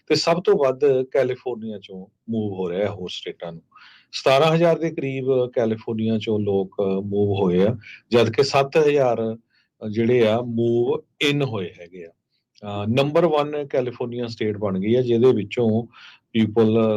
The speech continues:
ਜੋ ਲੋਕ ਆ, ਉਹ ਮੂਵ ਹੋ ਰਹੇ ਹੈਗੇ। ਕੈਲੀਫੋਰਨੀਆ ਅਫੇਅਰਸ, ਅਹ, ਜੋ ਕੰਜ਼ਿਊਮਰ ਅਫੇਅਰਸ ਆ, ਉਹਨਾਂ ਨੇ ਸਰਵੇ ਕੀਤਾ ਸੀ, ਉਹਨਾਂ ਦੇ ਮੁਤਾਬਕ ਇਹ ਆਇਆ। ਕੈਲੀਫੋਰਨੀਆ, ਨਿਊਯਾਰਕ, ਨਿਊ ਜਰਸੀ ਤੇ ਇਲੀਨੋਇਸ ਤੋਂ ਉੱਪਰ ਹੈਗੇ ਆ।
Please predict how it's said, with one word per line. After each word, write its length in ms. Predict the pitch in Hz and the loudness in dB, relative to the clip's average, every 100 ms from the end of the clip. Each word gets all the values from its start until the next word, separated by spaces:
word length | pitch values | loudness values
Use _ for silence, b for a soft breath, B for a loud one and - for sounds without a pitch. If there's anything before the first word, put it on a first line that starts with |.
| 107 98 | -2 0
ਜੋ 120 | 107 | 0
ਲੋਕ 380 | 104 104 104 110 | 4 4 4 2
ਆ, 260 | 110 135 - | 2 0 -6
ਉਹ 240 | 101 123 | -8 -6
ਮੂਵ 280 | 139 113 113 | -4 2 2
ਹੋ 220 | 104 98 | 2 -2
ਰਹੇ 120 | 90 87 | -2 -4
ਹੈਗੇ। 320 | 90 95 98 | -4 -6 -2
ਕੈਲੀਫੋਰਨੀਆ 720 | 110 101 101 120 110 113 110 123 110 | 0 0 -2 -2 0 2 2 0 -4
ਅਫੇਅਰਸ, 440 | 104 113 127 110 | 0 4 4 2
ਅਹ, 920 | 104 101 - - - - - 113 110 107 | -4 -6 -14 -20 -20 -20 -8 -2 -2 -2
ਜੋ 380 | 104 117 110 107 | 2 4 4 2
ਕੰਜ਼ਿਊਮਰ 520 | 107 117 113 127 139 | 0 0 2 4 4
ਅਫੇਅਰਸ 460 | 127 120 117 113 101 | 4 2 2 2 0
ਆ, 240 | 98 117 - | -4 -6 -6
ਉਹਨਾਂ 220 | 127 135 | -2 0
ਨੇ 80 | 117 | 0
ਸਰਵੇ 360 | 117 98 98 | -2 -2 -4
ਕੀਤਾ 260 | 95 92 101 | -8 -10 -8
ਸੀ, 140 | 120 | -6
ਉਹਨਾਂ 220 | 156 127 131 | -4 0 2
ਦੇ 100 | 123 | 2
ਮੁਤਾਬਕ 460 | 110 98 92 95 | 0 -2 -2 -4
ਇਹ 160 | 101 90 | -2 -2
ਆਇਆ। 180 | 87 87 | -2 -4
ਕੈਲੀਫੋਰਨੀਆ, 840 | 113 110 113 127 123 131 131 147 _ b b 110 | 0 0 0 0 0 2 0 0 _ b b -2
ਨਿਊਯਾਰਕ, 540 | 117 147 143 135 - | 2 4 4 4 2
ਨਿਊ 200 | 120 117 | -2 -2
ਜਰਸੀ 400 | 123 113 110 123 | 0 0 -2 -10
ਤੇ 260 | 120 131 160 _ | -2 -2 -2 _
ਇਲੀਨੋਇਸ 520 | 139 131 139 127 113 - | 0 2 2 2 -2 -4
ਤੋਂ 400 | 101 113 - 113 | -8 -8 -6 -8
ਉੱਪਰ 280 | 110 101 | -2 -2
ਹੈਗੇ 320 | 87 85 92 | -2 -6 -8
ਆ। 60 | 78 | -10